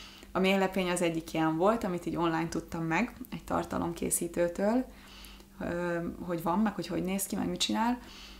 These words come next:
A, a másik ugye a, a gátmetszés, gátrepedés kérdése. Na most nekem volt gátrepedésem, ugyanis Nathan,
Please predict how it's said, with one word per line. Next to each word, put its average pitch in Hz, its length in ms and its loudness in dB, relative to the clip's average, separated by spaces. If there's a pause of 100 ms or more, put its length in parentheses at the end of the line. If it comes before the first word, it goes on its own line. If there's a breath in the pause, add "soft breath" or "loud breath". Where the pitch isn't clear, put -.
(120)
A, - 320 6
a 214 40 6
másik 214 400 4
ugye 196 160 0
a, 175 340 2
a 196 60 0
gátmetszés, 185 1000 4
gátrepedés 175 960 2
kérdése. 190 800 2 (280 loud breath)
Na 202 100 2
most 202 180 6
nekem 196 280 2
volt 180 220 4
gátrepedésem, 190 1000 2 (400 loud breath)
ugyanis 185 380 2
Nathan, 214 640 4